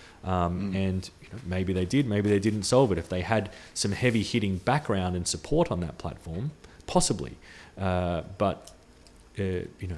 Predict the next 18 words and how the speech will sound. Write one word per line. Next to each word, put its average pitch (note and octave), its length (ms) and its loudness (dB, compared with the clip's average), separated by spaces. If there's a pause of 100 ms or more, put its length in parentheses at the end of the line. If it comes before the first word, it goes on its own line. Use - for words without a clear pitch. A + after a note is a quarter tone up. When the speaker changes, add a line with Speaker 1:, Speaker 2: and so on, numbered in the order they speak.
Speaker 1:
again, F#2+ 360 2
the, G#2 80 2
the F#2 240 0 (240)
platform A2+ 400 2
didn't G#2 180 2
get G2 100 4
an F#2+ 80 2
opportunity A2+ 560 4
to F#2 100 4
vet F2+ 220 0
the F2 60 -4
technology A2+ 520 0
because F2+ 260 -6
they F#2 80 0
didn't F2+ 200 -2
hit F2+ 160 -6
their E2+ 100 -2
benchmark, F#2 480 -4